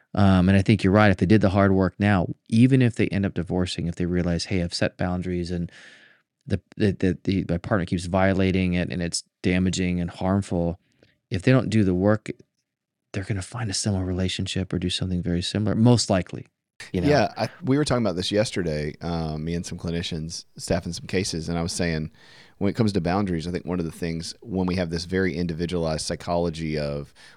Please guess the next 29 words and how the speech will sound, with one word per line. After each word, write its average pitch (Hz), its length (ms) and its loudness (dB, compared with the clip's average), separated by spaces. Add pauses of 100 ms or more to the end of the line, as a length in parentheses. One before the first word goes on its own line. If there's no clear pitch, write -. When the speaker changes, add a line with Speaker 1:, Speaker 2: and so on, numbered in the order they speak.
Speaker 2:
"Well, 90 100 -10
set 110 220 0
your 123 100 4
boundary, 92 360 0
my 78 120 -6
boundaries 90 460 -2
don't 82 180 -4
matter 80 280 -6
to 78 60 -4
anybody 76 440 -6
else," 64 260 -8
you 78 60 -6
know, 78 180 -6
or, 73 360 -8
you 87 100 -6
know, 73 220 -6
"I 87 160 -4
don't 92 120 -2
have 90 120 -4
to 92 60 -6
explain 90 460 -4
them 80 180 -6
to 76 80 -6
anyone." 71 460 -6 (880)
What 98 240 0
happens 113 400 -2
is, 87 180 -2
is 82 160 -6
that 82 400 -2